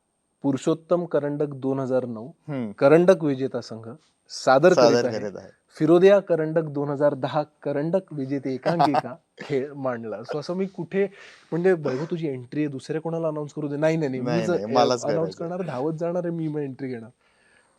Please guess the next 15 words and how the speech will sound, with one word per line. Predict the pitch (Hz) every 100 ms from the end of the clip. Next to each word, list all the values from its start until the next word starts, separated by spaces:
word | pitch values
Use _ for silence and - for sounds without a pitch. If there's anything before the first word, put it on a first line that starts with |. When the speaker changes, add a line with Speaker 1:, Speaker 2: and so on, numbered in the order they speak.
| - -
Speaker 1:
So, | 131 131 131 127
I |
guess | 147 170 -
तो | 170
चार | 170 156 143
वर्षाचा | 160 160 170 170
प्रवास | 165 156 160 160 _ _
खूप, | - 151 - 139
अ, | 131 123 117 98 _ -
तिथे | 123 139
खूप | - 156
शिकलो | - 127 139 131
as | 120
an | 127
individual. | 120 120 117 113